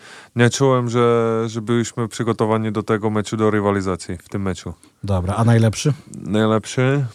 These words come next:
Speaker 1: No, teraz muszę wszystkie mecze tak,
Speaker 2: <laughs>
Speaker 1: e, bo naprawdę nie zaskoczyłeś tym pytaniem, e.
Speaker 2: E, no to tak ci szybko podsuwam, no nie wiem.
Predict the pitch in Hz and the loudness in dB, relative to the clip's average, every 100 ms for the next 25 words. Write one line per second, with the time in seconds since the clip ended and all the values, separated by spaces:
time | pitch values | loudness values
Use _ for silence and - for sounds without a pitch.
0 | _ _ _ _ _ _ _ _ _ _ | _ _ _ _ _ _ _ _ _ _
1 | _ _ _ _ _ _ _ _ _ _ | _ _ _ _ _ _ _ _ _ _
2 | _ _ _ - - - - - - _ | _ _ _ -20 -20 -20 -20 -20 -20 _
3 | - 107 107 123 120 - - 131 - 131 | -4 2 2 4 2 2 -2 0 0 -2
4 | - 139 135 - 131 117 135 131 120 123 | 0 0 4 4 4 2 2 2 2 -4
5 | 127 113 120 120 110 123 120 123 123 120 | -4 0 2 2 2 0 0 -2 -2 -4
6 | - 117 135 - 120 113 117 117 123 120 | -6 -2 -2 -2 -6 -2 -2 0 -2 -2
7 | 120 117 117 113 113 113 110 110 127 151 | -2 0 2 2 0 0 -4 -4 -2 0
8 | 160 156 - 147 - 139 - 131 139 - | 0 -2 -2 -6 -2 -2 -2 -2 -2 -2
9 | - 117 107 104 110 120 104 92 92 92 | 0 2 2 2 0 2 0 -2 -4 -4
10 | 92 95 92 92 92 | -4 -4 -4 -4 -4